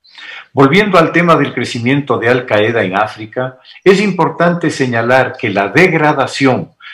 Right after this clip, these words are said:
de la situación en el África subsahariana, así como en la costa oriental hacia el Océano Índico, tanto de los indicadores sociales y económicos como de la galopante corrupción en los gobiernos,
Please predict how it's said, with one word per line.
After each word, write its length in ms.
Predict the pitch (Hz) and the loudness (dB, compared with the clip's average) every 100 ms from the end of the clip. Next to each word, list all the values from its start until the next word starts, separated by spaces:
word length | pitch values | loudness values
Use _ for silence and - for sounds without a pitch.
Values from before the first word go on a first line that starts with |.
| - | -14
de 140 | - 113 | -2 0
la 140 | 110 | 0
situación 640 | - 104 107 104 139 147 | -2 -6 -2 -2 0 0
en 120 | 139 117 | 2 0
el 100 | 117 | -2
África 440 | 117 120 117 101 | -2 -6 -6 -6
subsahariana, 1000 | - 92 - 98 92 101 120 107 82 - _ - | -6 -10 -4 -2 -2 0 0 0 -4 -12 _ -6
así 320 | 107 - 131 | -6 -2 -4
como 220 | 117 101 | -2 -4
en 80 | 95 | -4
la 160 | 92 | -6
costa 360 | - 120 - 110 | -4 -6 -2 -2
oriental 540 | 98 95 98 - 120 | -2 -4 -4 -2 -2
hacia 220 | 95 - 90 | -2 -6 -12
el 80 | |
Océano 400 | 92 - 117 117 139 | -12 -8 -6 -2 0
Índico, 500 | 160 156 185 - _ _ _ _ _ - _ - | 0 -2 -8 -14 _ _ _ _ _ -20 _ 2
tanto 420 | 165 190 - 165 | 4 4 2 2
de 100 | 143 | 4
los 200 | 131 123 | 2 0
indicadores 720 | 127 120 120 117 143 151 143 | -4 -2 0 2 4 2 0
sociales 680 | - - 135 143 147 131 107 | -8 -6 0 2 4 0 -2
y 60 | |
económicos 760 | 101 107 123 147 143 135 123 - | -6 -2 2 4 2 0 -4 -4
como 260 | 117 110 | -8 -4
de 100 | 104 | -4
la 120 | 107 101 | -2 -2
galopante 720 | 104 104 101 139 151 143 - | 0 -2 0 2 2 0 -2
corrupción 560 | 104 92 95 - 135 127 | -6 -10 -14 -2 -2 -2
en 140 | 117 | -4
los 180 | 104 101 | -6 -4
gobiernos, 760 | 120 151 190 196 180 185 - | -4 2 2 2 -4 -6 -18